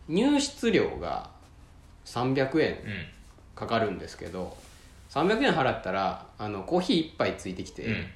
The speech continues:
Speaker 1: で、あの、本読み放題っていう、最高の場所。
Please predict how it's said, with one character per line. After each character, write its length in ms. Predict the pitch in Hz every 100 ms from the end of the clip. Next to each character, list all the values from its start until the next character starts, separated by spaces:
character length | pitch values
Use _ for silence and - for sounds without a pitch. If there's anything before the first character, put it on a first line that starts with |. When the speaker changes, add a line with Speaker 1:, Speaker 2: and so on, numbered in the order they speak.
| - - -
Speaker 1:
で、 160 | 156 180
あ 60 | 165
の、 60 |
本 160 | - 226
読 140 | 117
み 80 | 117
放 140 | 135
題 100 | 107
っ 40 | -
て 200 | - -
い 100 | 52
う、 120 | 50 - - - - - - - - - - - - -
最 220 | 170 170
高 180 | - 143
の 100 | 127
場 80 | 120
所。 180 | 110